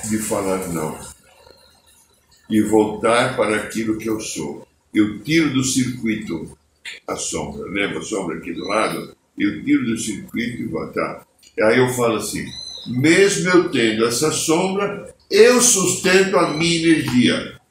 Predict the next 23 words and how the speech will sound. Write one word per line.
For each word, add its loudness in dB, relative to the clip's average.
Eu 10
tenho 4
poder. 4
Só 6
que, 2
linda, 4
lindo, 4
aprenda 2
uma -4
coisa. 2
Eu 2
tô 2
tentando 0
aprender. 0
Não -2
sei -2
se -2
eu 0
consegui, -2
mas -6
eu 4
vou 2
dividir 0